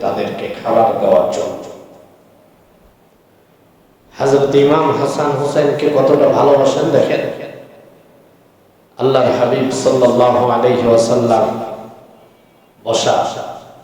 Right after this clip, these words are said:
হযরত ইমাম হাসান হুসাইন দুজন আসলেন। নবীজির কাছ-, কাছে এসে নবীজিকে বললেন, "নানাজি, আপনার পিঠটা একটু বাঁকা করেন।" সুবহানাল্লাহ বলবেন না?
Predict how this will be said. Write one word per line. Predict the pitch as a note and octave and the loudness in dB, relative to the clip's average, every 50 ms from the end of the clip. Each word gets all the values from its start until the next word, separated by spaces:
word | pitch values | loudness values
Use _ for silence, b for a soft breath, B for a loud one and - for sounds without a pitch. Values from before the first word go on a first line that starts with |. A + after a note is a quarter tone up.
| - - | -16 -6
হযরত | B2 B2 B2 B2 - - - | -2 0 2 4 4 4 4
ইমাম | A2+ A#2 A#2 A#2+ C3 B2+ B2 A2+ - - - - - - - - - - - - - - - | 2 2 2 2 2 0 0 -2 -2 -4 -8 -10 -12 -12 -14 -18 -20 -20 -20 -20 -20 -20 -10
হাসান | - A#2 A2+ - A#2+ A2+ A2+ | -6 -4 -2 0 0 0 0
হুসাইন | A2+ - A#2 A2+ - - A#2+ A2 G#2+ G#2+ - | -2 -2 -4 -4 -2 0 0 0 0 -2 -2
দুজন | A#2 A#2 B2 B2 A#2+ A#2+ A#2 A2+ | -2 0 0 0 2 2 2 2
আসলেন। | A#2+ C3 - - - A2+ A2+ G#2 - - - - - - - - - - - - - - _ _ _ _ _ _ _ _ _ _ _ - - - - | 2 0 -2 -4 -6 -4 -4 -4 -4 -4 -8 -14 -14 -14 -16 -16 -20 -20 -20 -20 -20 -20 _ _ _ _ _ _ _ _ _ _ _ -20 -20 -6 -2
নবীজির | B2 C#3 C#3+ D3 D3 C#3+ D3 C#3+ - - | 0 2 2 2 2 4 2 2 2 2
কাছ-, | D3 D3 C#3+ - - - - - - - | 2 2 0 -2 -4 -8 -10 -10 -6 -2
কাছে | C#3+ C#3 C#3 - - | -2 0 0 2 4
এসে | D#3 C#3+ C#3 - C#3+ D3+ D3 C#3 C#3+ | 4 4 2 2 2 2 2 4 4
নবীজিকে | C#3 C#3 C#3+ C#3+ C#3+ C#3+ - C#3+ | 4 4 2 2 2 0 2 2
বললেন, | - C3+ C3 B2+ C3 C3 B2+ B2 A2+ - - - - - - - - - - - - - - - - - _ _ _ _ _ _ _ _ | 2 4 2 2 2 4 4 2 2 2 -2 -6 -8 -8 -10 -12 -16 -18 -20 -20 -20 -20 -20 -20 -20 -20 _ _ _ _ _ _ _ _
"নানাজি, | - A2 A#2 A#2+ C3 C3 B2 B2+ C3+ E3 E3+ - A2+ - - - - - - - - - - - | -10 -6 -4 -2 0 0 0 0 2 0 0 0 0 -4 -6 -8 -10 -10 -12 -16 -18 -20 -14 -8
আপনার | A#2+ B2 B2 B2+ - C#3 C3 - - - | -4 -2 -2 -2 0 0 0 0 -2 -2
পিঠটা | - D3 C#3 - - - C#3 | -2 -2 -2 -4 -4 -2 0
একটু | C3+ B2+ - - - A#2 - | 0 0 0 -2 -2 -2 0
বাঁকা | - A2 G2+ - A#2 | 0 0 0 0 -2
করেন।" | G#2+ - - G2+ F#2+ G2 - - - - - G2 - - - - - - - _ _ _ _ _ _ _ _ _ _ - | -2 0 0 0 0 0 -2 -4 -8 -10 -12 -12 -16 -16 -20 -20 -20 -20 -20 _ _ _ _ _ _ _ _ _ _ -10
সুবহানাল্লাহ | - G#2+ A2 A#2 A2+ A#2 A#2+ A#2+ B2 A#2+ | -4 -2 0 0 2 2 4 4 4 4
বলবেন | B2+ - C3+ D3 D#3 | 4 2 2 2 2
না? | C#3+ - - - - | 2 0 0 -2 -4